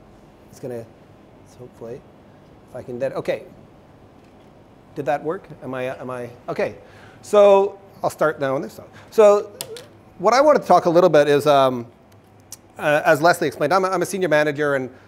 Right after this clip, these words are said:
what I've thought about a lot is where my role is in agile leadership. What do, what do I do, and what role do I play to add value to le-, to agile teams? Um, the thing that got me thinking about it is when you think about agile teams that are,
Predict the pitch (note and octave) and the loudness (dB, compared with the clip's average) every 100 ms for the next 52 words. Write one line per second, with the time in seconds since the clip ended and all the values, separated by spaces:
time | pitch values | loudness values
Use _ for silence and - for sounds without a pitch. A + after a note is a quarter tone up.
0 | _ D#3 F#3 G3 F#3+ D#3+ D3+ D3 C#3+ C#3 | _ 2 2 2 0 2 2 0 0 -2
1 | C3+ C3 - _ _ - D#3+ D#3+ F3 F#3+ | -2 -6 -12 _ _ -8 -4 0 0 0
2 | D#3 C#3 C3+ C3 - _ D3+ C3+ D3 C#3+ | -2 -2 -6 -8 -12 _ -10 -10 -4 -4
3 | C3 C3 C3 B2 A#2+ B2 F3 F3 D#3+ F#3+ | -2 -4 -6 -8 -10 -14 -6 -4 0 0
4 | F#3 E3+ F3 D3 D#3 C#3+ C#3+ E3+ - - | 2 2 2 0 -4 -4 -6 -10 -12 -10
5 | F3 D#3+ D#3 C#3+ D3 D3+ C#3 E3+ D#3+ C#3+ | -4 -2 0 0 -2 -4 -10 -2 -2 0
6 | D3 D3 C3+ C3 C#3 C#3+ C#3 C#3+ D3 C#3 | 0 0 -2 -8 -10 -10 -12 -6 -4 -2
7 | C3 - F3 C#3+ - - - - - - | -4 -6 -6 -8 -10 -20 -20 -20 -10 2
8 | D#3+ D#3+ D#3+ D3 - - _ D#3 B3 A3 | 4 4 2 -8 -18 -20 _ -2 0 2
9 | F#3 D#3+ - F#3 F#3 D#3+ D3+ D3+ D3 C#3+ | 2 0 -2 -2 0 4 4 4 2 0
10 | B2 D3+ D3 C#3+ E3 C#3 F3 D3+ C#3 C#3+ | 0 0 0 -2 -8 -10 -4 0 2 2
11 | C#3 C3+ - D3 C#3 B2 C3+ C3 B2 B2 | 0 -4 -4 -6 -6 -6 -2 0 2 0
12 | A#2+ | -4